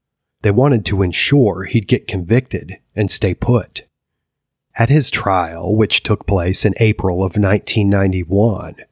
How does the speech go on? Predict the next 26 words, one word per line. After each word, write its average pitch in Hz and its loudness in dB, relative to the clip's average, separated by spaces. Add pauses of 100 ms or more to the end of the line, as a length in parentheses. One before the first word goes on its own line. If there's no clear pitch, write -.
(240)
evidence 92 -2
such - -2
as 98 -4
the 95 -2
bloodstain 92 0
in 101 0
his 87 -2
van 98 0
was 101 2
introduced, 101 -2 (340)
as 95 -2
were 90 -4
several 101 0
jailhouse 92 -2
witnesses 107 -2
who'd 113 2
heard 95 2
of 101 0
Nidra 98 0
Ross's 92 -2
fate 123 0
straight 104 0
from 95 0
the 92 0
monster's 92 -2
mouth. 98 -4